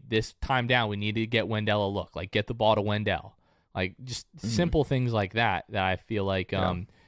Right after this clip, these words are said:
Speaker 1: you know, could help a guy, you know, like Wendell Carter. But, yeah, just overall, what you wanna see out of the Magic this year is you want them to be better, um, in February than they were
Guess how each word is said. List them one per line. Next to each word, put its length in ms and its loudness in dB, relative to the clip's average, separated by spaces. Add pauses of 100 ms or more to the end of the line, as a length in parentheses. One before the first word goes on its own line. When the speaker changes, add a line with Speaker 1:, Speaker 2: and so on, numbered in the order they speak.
(120)
Speaker 1:
you 80 -4
know, 120 -2
could 200 -4
help 200 -2
a 60 -6
guy, 460 -4
you 80 -14
know, 120 -12
like 240 -4
Wendell 380 -4
Carter. 420 -2
But, 300 -4 (340)
yeah, 200 2
just 260 -12 (140)
overall, 580 2
what 180 -2
you 120 -2
wanna 180 -2
see 420 -2
out 160 0
of 120 -2
the 80 -2
Magic 400 -2
this 240 -6
year 180 -2
is 120 -2
you 120 -2
want 280 -2
them 120 -4
to 120 -2
be 100 -4
better, 460 0 (300)
um, 260 -4
in 140 -2
February 760 -2
than 160 -2
they 160 0
were 440 -2